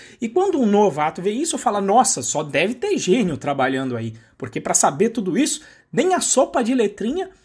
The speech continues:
o, o iniciante sabe o que é, imagina quando tem um, um conjunto de sopa de letrinhas com, com um número enorme de tecnologias. Então, nesse sentido, pesquisar o mercado pode te atrapalhar, tá? Porque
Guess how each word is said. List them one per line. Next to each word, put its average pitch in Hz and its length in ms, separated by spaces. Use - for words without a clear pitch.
o, 196 340
o 220 40
iniciante 208 560
sabe 190 280
o - 20
que 214 200
é, 254 160
imagina 277 440
quando 320 260
tem 285 160
um, 320 220
um 254 120
conjunto 269 760
de 240 120
sopa - 500
de 208 100
letrinhas 247 720
com, 226 340
com 202 140
um 196 160
número 220 320
enorme 165 640
de 139 120
tecnologias. 139 840
Então, 277 280
nesse 294 460
sentido, 156 560
pesquisar 285 840
o 285 40
mercado 214 480
pode 254 400
te - 120
atrapalhar, 233 640
tá? 120 160
Porque 165 500